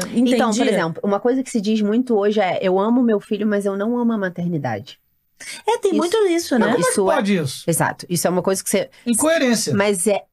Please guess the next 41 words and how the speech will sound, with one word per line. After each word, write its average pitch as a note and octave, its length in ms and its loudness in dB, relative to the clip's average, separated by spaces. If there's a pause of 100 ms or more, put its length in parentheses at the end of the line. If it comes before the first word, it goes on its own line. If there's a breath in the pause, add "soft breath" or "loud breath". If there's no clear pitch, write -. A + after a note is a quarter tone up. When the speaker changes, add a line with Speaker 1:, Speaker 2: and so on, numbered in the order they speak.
(140)
Speaker 2:
isso, A3+ 360 -2
Bertaldo, F3+ 560 0
Speaker 1:
Sabe D4+ 200 0
o - 20 -4
que A#3+ 60 0
Speaker 2:
as F#3+ 100 0
Speaker 1:
que G3 80 2
é F#3+ 60 2
Speaker 2:
pessoas G3+ 320 0
Speaker 1:
isso? - 140 -4
Speaker 2:
só A#3+ 160 0
falam C4 360 2
isso B3 220 0
Speaker 1:
A - 20 2
Speaker 2:
agora. A#3 140 2
Speaker 1:
pessoa C#4+ 400 2
gosta, G3 560 0 (160)
ah, C4 280 2
gosta B3 360 0
daquele C4 400 0
ser, E3+ 400 -2 (140)
mas G3 200 2
o A3 80 2
trabalho A#3+ 680 0
que C4 200 0
dá, G3 220 2
o F3+ 80 -4
que - 140 -10
que A3 40 0
ela A3+ 100 2
tá A3+ 100 -2
querendo G#3+ 260 2
dizer, G3+ 240 2
né? D3+ 100 -2
Que F3+ 80 -2
ela E3+ 120 4
ama G3 160 0
aquele B3+ 240 0
ser G3 280 0
humano A3+ 360 2
ali. E3+ 260 0